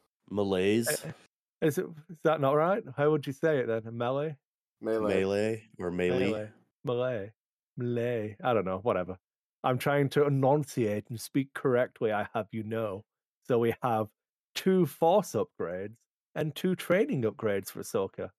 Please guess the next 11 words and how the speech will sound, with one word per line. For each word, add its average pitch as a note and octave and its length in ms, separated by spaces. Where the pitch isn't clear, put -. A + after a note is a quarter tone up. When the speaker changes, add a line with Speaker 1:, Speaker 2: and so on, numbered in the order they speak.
Speaker 2:
She A2+ 180
also B2 460
has G#2+ 420
jump C3+ 280
two B2 480
on G2 200
her F2+ 260
card. G2+ 320
She G#2+ 160
has F#2 260
charge, C3 680